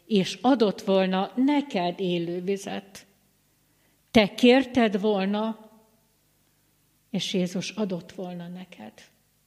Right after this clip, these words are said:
Te kéred, és ő ad neked élő vizet. És az az élő víz veszi el a te szomjúságodat,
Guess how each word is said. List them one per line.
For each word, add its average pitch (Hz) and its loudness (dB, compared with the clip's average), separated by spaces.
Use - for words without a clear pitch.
Te 220 0
kéred, 202 -2
és 220 2
ő 202 0
ad 214 -4
neked 185 -2
élő 196 2
vizet. 202 -8
És 247 2
az 233 4
az 220 2
élő 226 4
víz 196 -2
veszi 240 2
el 196 2
a 185 0
te 214 2
szomjúságodat, 196 -4